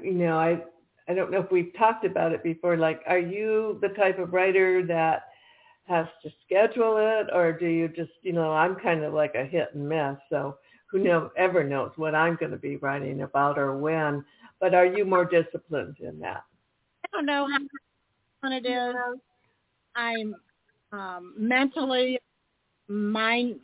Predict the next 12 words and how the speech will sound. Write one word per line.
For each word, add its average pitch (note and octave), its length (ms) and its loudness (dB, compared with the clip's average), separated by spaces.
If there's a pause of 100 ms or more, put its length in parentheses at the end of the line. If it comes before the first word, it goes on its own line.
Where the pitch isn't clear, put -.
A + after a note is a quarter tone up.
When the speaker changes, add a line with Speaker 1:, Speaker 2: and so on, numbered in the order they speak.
(300)
Speaker 2:
my A3 160 -2
mind A3+ 580 0 (760)
is G#3 160 0 (280)
sharp A3+ 260 0 (160)
at D3+ 100 -8 (120)
five G#3 240 -4
A G#3 200 0
M G#3 160 -4
when G3+ 140 -6
we F#3+ 120 -8
get F#3+ 160 -4
up, F#3 260 -4